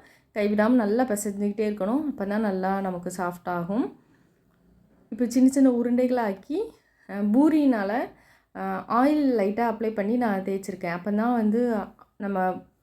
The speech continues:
ஆயில்ல பொரிச்சு எடுக்கும்போது அந்த ம், மாவுலாம் கீழே பட்டு கருப்பா ஆகும். ஆமா, ஆயில்லாம் அழுக்காயிரும். அதுக்காக நான் இப்படி பண்ணியிருக்கிறேன். இதை மாதிரி எல்லா உருண்டைகளையும் தேய்ச்சி வச்சுக்கலாம். இந்த கேப்ல வந்து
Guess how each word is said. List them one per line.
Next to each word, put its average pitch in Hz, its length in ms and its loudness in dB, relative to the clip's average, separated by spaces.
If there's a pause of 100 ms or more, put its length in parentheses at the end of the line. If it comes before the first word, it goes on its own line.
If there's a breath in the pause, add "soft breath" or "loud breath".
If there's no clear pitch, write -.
ஆயில்ல 226 300 2
பொரிச்சு 240 360 0
எடுக்கும்போது 220 680 2 (280 loud breath)
அந்த 180 460 -4
ம், 180 280 -10 (480)
மாவுலாம் 262 500 4
கீழே 233 220 -4
பட்டு 208 240 -2
கருப்பா 233 440 0
ஆகும். 214 640 -2
ஆமா, 190 480 -4
ஆயில்லாம் 214 440 0
அழுக்காயிரும். 208 560 2
அதுக்காக 190 440 -2
நான் 214 220 -2
இப்படி 185 100 -6
பண்ணியிருக்கிறேன். 180 680 -4 (480 soft breath)
இதை 220 180 -2
மாதிரி 233 260 2
எல்லா 226 300 2
உருண்டைகளையும் 220 420 2
தேய்ச்சி 214 340 -2
வச்சுக்கலாம். 208 480 -2
இந்த 240 260 2
கேப்ல 208 400 0
வந்து 247 300 0